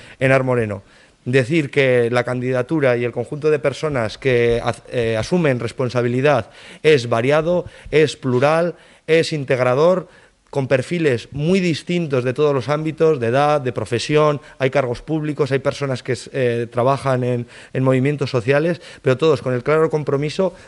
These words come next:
de, de hacer de esta organización una organización útil a la mayoría social trabajadora de nuestra comunidad,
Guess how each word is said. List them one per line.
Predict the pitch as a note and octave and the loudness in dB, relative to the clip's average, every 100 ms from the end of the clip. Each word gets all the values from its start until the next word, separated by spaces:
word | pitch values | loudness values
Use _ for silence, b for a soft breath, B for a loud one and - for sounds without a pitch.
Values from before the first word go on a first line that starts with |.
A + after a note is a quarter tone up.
| - | -6
de, | B2+ C3+ B2+ A#2+ A2+ G2 - - - | 2 4 4 2 0 -4 -12 -14 -2
de | B2 | -2
hacer | - F3+ C#3+ | 4 4 4
de | |
esta | D3 D3+ | 2 0
organización | B2+ B2+ B2 A2+ C3+ | -2 -2 -4 -4 -4
una | B2+ | -2
organización | B2+ B2+ A#2 B2 C3+ A#2 - | -2 -4 -4 -4 -4 -4 -4
útil | D3 C3 A#2 | -4 -2 -2
a | |
la | A2+ | -2
mayoría | A2+ A#2 B2 B2 | -2 -2 -2 -2
social | B2+ B2+ A2+ | -2 -2 0
trabajadora | A#2+ A2 A#2+ B2 A#2 | -2 -2 -2 -2 -2
de | |
nuestra | A2+ - A2+ | -4 -6 -4
comunidad, | A2+ A2+ A2+ D#3+ | -2 0 2 0